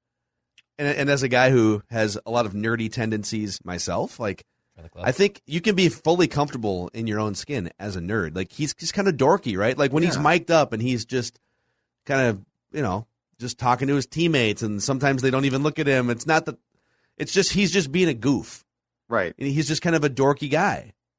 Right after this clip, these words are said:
Speaker 3: Right,
Speaker 1: You know,
Speaker 3: but
Speaker 1: Andrew Luck was kinda dorky,
Speaker 3: Yeah, but
Speaker 1: too.
Speaker 3: I do, but my point is, I don't feel like Kirk is embracing the dorkiness
Speaker 1: <laughs>
Speaker 3: consistently
Speaker 1: I, see, I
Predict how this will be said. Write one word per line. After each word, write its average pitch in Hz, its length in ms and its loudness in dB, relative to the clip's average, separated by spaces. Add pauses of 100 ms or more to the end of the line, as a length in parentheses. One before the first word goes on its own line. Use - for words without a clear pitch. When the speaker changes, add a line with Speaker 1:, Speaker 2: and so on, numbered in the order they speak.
(100)
Speaker 3:
Right, 107 200 2
Speaker 1:
You - 20 -2
know, 107 80 -2
Speaker 3:
but 123 100 -2
Speaker 1:
Andrew 214 280 4
Luck 180 220 4
was 180 140 -2
kinda 101 220 -2
dorky, 82 500 -8 (300)
Speaker 3:
Yeah, 131 140 2
but 139 100 2
Speaker 1:
too. - 60 4
Speaker 3:
I 131 120 4
do, 165 140 -4 (240)
but 143 280 0
my 139 260 2
point 139 300 -2
is, 123 140 -2
I 117 220 2
don't 165 200 2
feel 131 280 0
like 117 240 0
Kirk 135 340 -6
is 104 320 -6
embracing 98 1000 -4
the 85 220 -8 (220)
dorkiness 98 960 -6 (100)
Speaker 1:
<laughs> 139 360 -10 (240)
Speaker 3:
consistently 170 500 -4
Speaker 1:
I, - 40 -4
see, 175 100 0
I 185 140 2